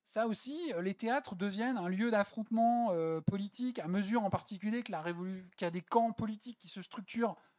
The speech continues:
en partir de dix-sept cents, surtout en dix-sept cent quatre-vingt-onze, sept cent quatre-vingt-douze. On a, euh, ou un des lieux d'expression politique où on s'affiche, c'est les théâtres.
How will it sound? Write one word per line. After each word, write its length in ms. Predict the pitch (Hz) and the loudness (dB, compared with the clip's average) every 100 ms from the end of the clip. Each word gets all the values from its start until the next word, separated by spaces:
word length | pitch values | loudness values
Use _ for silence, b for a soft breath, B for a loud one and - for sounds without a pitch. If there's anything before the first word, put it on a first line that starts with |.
| b - | b -6
en 140 | 151 | -4
partir 360 | 160 - 196 190 | -4 -4 -8 -6
de 200 | 165 175 | -4 -4
dix-sept 320 | 160 175 160 | -6 -8 -8
cents, 160 | 196 | -12
surtout 280 | - 196 262 | -12 -8 -2
en 80 | 226 | -2
dix-sept 200 | - 180 | -2 -6
cent 120 | 196 | -6
quatre-vingt-onze, 560 | 185 180 190 180 208 220 | -6 -6 -6 -4 -6 -8
sept 140 | 180 | -12
cent 100 | - | -14
quatre-vingt-douze. 640 | 165 175 170 160 175 302 143 - b b b b - | -14 -6 -2 0 0 -2 -4 -12 b b b b -6
On 220 | 170 185 | -2 2
a, 360 | 202 240 262 170 | 4 4 2 0
euh, 680 | 160 160 160 160 156 156 156 | 0 2 2 2 4 2 0
ou 80 | 156 | 4
un 80 | 208 | 4
des 160 | 208 220 | 6 4
lieux 300 | 214 233 214 | 6 4 2
d'expression 800 | 170 - 208 185 220 220 214 - _ _ _ | -2 -4 -6 -4 -4 -4 -6 -10 _ _ _
politique 520 | 220 226 208 269 254 | -4 -4 -4 -4 -4
où 100 | 185 | -4
on 120 | 180 180 | -4 -2
s'affiche, 460 | 175 170 262 311 | -2 -2 -2 -2
c'est 160 | - 226 | -2 -2
les 120 | 214 | -2
théâtres. 400 | - 160 151 - | -2 -4 -6 -16